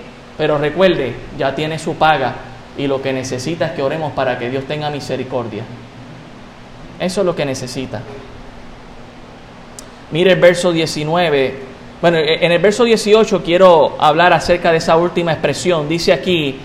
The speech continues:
"Y vendimia los racimos de la tierra, porque sus uvas están maduras".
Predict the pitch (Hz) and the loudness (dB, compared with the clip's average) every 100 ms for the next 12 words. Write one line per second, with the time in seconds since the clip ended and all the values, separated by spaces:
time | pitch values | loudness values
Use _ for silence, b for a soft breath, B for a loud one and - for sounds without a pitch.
0 | B B B - 160 160 151 147 220 254 | B B B 0 2 2 0 2 2 2
1 | 254 247 240 240 165 165 160 156 151 - | 0 2 2 2 4 6 6 4 2 2
2 | 196 233 240 208 190 170 202 220 214 151 | 0 2 2 2 4 4 2 2 2 4
3 | 147 143 143 - - - - 151 151 143 | 2 2 0 -6 -18 -14 -2 0 0 -2
4 | 135 143 - 190 214 214 208 202 202 - | -4 -8 -2 6 6 8 6 4 -2 -12
5 | - - - 135 - 147 160 165 165 170 | -16 -10 -4 -4 -2 2 4 2 -2 -6
6 | 170 - - - - 131 131 123 131 127 | -10 -18 -20 -20 -12 -4 -2 0 0 -2
7 | 123 123 120 120 - - | -4 -6 -10 -12 -14 -16